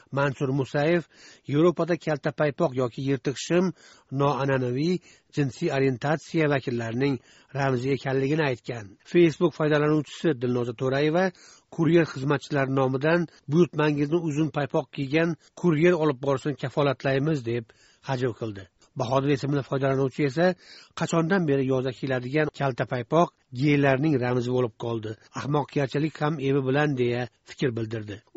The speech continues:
O'zbekistonda ishlovchi polyak jurnalisti Agniyeshka Pikulitska Twitter orqali Toshkentdagi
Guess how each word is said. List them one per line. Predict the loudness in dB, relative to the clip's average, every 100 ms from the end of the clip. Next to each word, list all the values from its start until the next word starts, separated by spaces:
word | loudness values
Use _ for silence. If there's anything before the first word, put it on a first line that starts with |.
| 0
O'zbekistonda | 2 4 4 4 4
ishlovchi | 2 2 0
polyak | 2 2 2
jurnalisti | 0 2 2 0 2 2 2 -2
Agniyeshka | -4 0 2 2 0 0 0 0 _ -20 _ _
Pikulitska | -4 0 2 2 -2 -6 -6 -14 _ -2
Twitter | 0 2 2 0
orqali | 0 2 4 2 -2 _
Toshkentdagi | -6 0 0 0 0